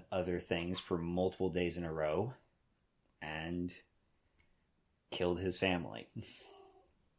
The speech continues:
So because of both the experiments and this crime, it helped people who were pushing for prohibition,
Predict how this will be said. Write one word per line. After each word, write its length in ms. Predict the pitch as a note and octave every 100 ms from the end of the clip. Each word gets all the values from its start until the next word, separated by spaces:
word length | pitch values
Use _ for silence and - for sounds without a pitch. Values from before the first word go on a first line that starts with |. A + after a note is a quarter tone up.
| _ _ - -
So 320 | - - G2+ F#2+
because 360 | G2 C3+ B2
of 220 | B2 G2+
both 280 | F#2+ A2 G#2+
the 140 | G#2+ F#2
experiments 720 | - G#2+ G#2+ A2+ B2 - - - - - _ A2+
and 400 | A2 G#2+ G2+ - -
this 380 | F#2+ G#2 G2+ -
crime, 600 | - G2 G2 A#2+ D3 D#3 - - _ _
it 320 | - G2+ F#2
helped 440 | - A#2+ A#2+ - -
people 540 | A2 G2 F#2+ F#2 F2+ -
who 120 | G2+
were 140 | F#2
pushing 440 | F2 G2+ - F#2+ F2+
for 180 | -
prohibition, 960 | F2 - G2 F#2 F2+ F2 F#2+ - C3 C#3+